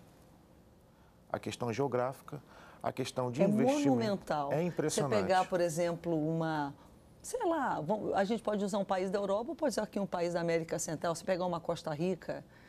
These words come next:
Speaker 2: você vai pegar uma Guatemala, você pegar uma Holanda, né? Ou vai lá pra, pega até um Japão. São países minúsculos comparados com o Brasil.
Speaker 1: A gente tem a, essa questão,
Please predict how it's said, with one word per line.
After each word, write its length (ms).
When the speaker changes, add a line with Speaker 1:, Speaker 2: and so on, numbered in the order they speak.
Speaker 2:
você 100
vai 120
pegar 180
uma 80
Guatemala, 680
você 120
pegar 260
uma 160
Holanda, 680
né? 320
Ou 100
vai 140
lá 120
pra, 200
pega 220
até 120
um 100
Japão. 600
São 200
países 360
minúsculos 720
comparados 560
com 200
o 40
Brasil. 560
Speaker 1:
A 80
gente 240
tem 300
a, 60
essa 280
questão, 640